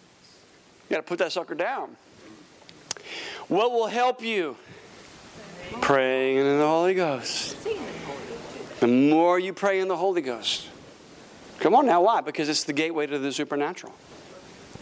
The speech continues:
And it controls your tongue. When you pray in the Holy Ghost, it controls your tongue. Now, when you start making these adjustments, when you make an adjustment, the enemy's going to oppose you.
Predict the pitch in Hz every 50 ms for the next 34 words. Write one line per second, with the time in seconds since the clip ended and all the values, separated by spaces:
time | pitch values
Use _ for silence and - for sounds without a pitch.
0 | - - - - - - - 147 156 165 160 - 165 - - 175 160 165 147 151
1 | 151 - - 202 220 165 113 104 117 127 139 160 - 175 185 185 185 156 185 202
2 | 208 175 143 123 139 135 131 127 - - 160 156 156 139 143 143 - 170 175 147
3 | 113 101 - - - - - - - - - - - - - - - - - -
4 | - - - - - 170 165 180 196 220 285 302 285 - 294 254 208 202 180 190
5 | 190 185 190 180 151 151 139 120 139 143 147 - - 185 175 151 135 131 139 170
6 | 208 220 208 185 - 143 135 131 123 120 135 151 156 - - 139 139 139 160 -
7 | 156 170 180 196 214 202 175 160 135 - 160 156 151 135 147 143 135 - 156 151
8 | 147 147 135 120 123 120 107